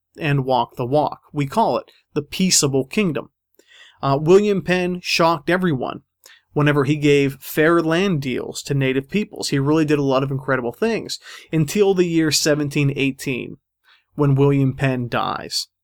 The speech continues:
Now, when William Penn passes on, as you can imagine, uh, his children, uh, his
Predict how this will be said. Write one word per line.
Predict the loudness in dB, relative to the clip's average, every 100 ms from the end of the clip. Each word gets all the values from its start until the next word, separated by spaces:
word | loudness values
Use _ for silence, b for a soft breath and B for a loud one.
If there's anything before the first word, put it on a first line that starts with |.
| _ B B B -2
Now, | 2
when | 2 4
William | 4 4 0
Penn | -2 -2 -2
passes | 0 0 0 -2
on, | -2 -2 0
as | 0 0
you | -2
can | 0
imagine, | 0 0 0 -2 -6 -6 b b b
uh, | -2 0 0 -2
his | -2 0 0
children, | 0 2 2 2 -2 -2 -6 _ _
uh, | -6 -4
his | 0 0 -2